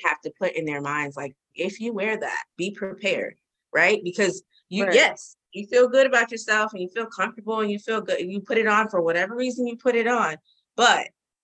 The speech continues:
Speaker 1: men will be men, women will be women, right? 'Cause there's some
Speaker 2: Mm-hmm.
Speaker 1: women that look, their eyes look too, and you have to be prepared for the attention that you draw.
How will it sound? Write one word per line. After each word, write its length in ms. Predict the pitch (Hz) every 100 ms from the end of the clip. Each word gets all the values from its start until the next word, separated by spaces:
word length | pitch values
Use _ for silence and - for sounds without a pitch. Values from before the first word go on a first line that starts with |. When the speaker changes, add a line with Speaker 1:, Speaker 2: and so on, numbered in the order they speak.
| _ 139
Speaker 1:
men 340 | 151 175 226
will 160 | 214 214
be 140 | 294
men, 340 | 294 160 175 214
women 600 | 139 202 320 262 170 196 -
will 220 | 180 180
be 160 | 185 269
women, 480 | 220 143 143 147 226
right? 220 | 160 190 -
'Cause 120 | 156
there's 200 | 165 190
some 140 | 175
Speaker 2:
Mm-hmm. 80 | 180
Speaker 1:
women 260 | 165 190 185
that 200 | 170 165 - _ _ _ _ -
look, 280 | 160 226 -
their 160 | 170 165
eyes 340 | 185 208 185
look 220 | 202 214
too, 260 | - 202 254 - _ _ _
and 200 | 196 208
you 80 | 226
have 240 | 226 220 220
to 80 | 202
be 140 | 196
prepared 480 | - 196 214 196 202
for 120 | 190
the 140 | 175 156
attention 500 | 151 180 170 170 156
that 240 | 143 139
you 80 | 135
draw. 280 | 160 143